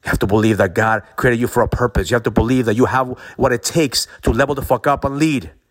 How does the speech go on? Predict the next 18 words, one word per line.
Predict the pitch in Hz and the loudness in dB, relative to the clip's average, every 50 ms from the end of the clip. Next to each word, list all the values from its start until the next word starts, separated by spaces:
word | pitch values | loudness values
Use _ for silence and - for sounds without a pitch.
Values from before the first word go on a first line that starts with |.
| _ _ _ _ _ _ _ _ _ _ _ _ _ _ - | _ _ _ _ _ _ _ _ _ _ _ _ _ _ -10
But | 92 95 | -6 -4
it | |
all | 104 117 | -2 -2
starts | - - - 120 - 117 - - | -4 -4 -2 -2 -2 -2 -4 -8
with | 117 104 | -8 -6
you | 110 107 104 92 85 85 98 - _ _ _ _ _ _ _ _ _ _ _ _ _ - | -4 -4 -4 -4 -6 -8 -12 -18 _ _ _ _ _ _ _ _ _ _ _ _ _ -10
appreciating | - - - 123 123 117 - - 123 120 117 120 113 | -2 -2 0 0 0 -2 -4 -2 -2 -2 0 -2 -2
where | 113 117 117 | -2 -2 -2
you | 117 117 113 104 | 0 0 0 0
are | 90 82 87 85 82 _ _ _ _ _ _ _ _ _ _ _ _ _ _ _ _ _ _ | 0 -2 -4 -8 -14 _ _ _ _ _ _ _ _ _ _ _ _ _ _ _ _ _ _
so | - - 98 | -12 -8 -6
you | 90 | -6
can | 87 | -4
go | 80 107 101 101 | 0 0 0 0
to | 101 - | 0 -4
the | 85 85 | -8 -8
next | 82 82 - 82 | -8 -10 -10 -12
level. | 80 - - 87 95 - | -12 -12 -14 -14 -18 -20